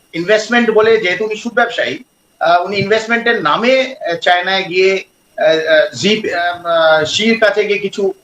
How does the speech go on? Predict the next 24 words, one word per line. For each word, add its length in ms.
আহ, 640
ইনভেস্টমেন্ট 480
চাইছিল। 420
But 100
however, 420
যে 80
সত্যিকারের 580
যে 60
গল্পটা 420
পেছনে, 400
আহ, 240
উনি 160
গেছিলেন 480
তিনটে 340
বিষয়। 360
একটা 280
হচ্ছে 320
লালমনিরহাট, 680
যেটা 560
আমরা 540
চিকেন 240
নেক্স 260
বলি 320
অথবা 520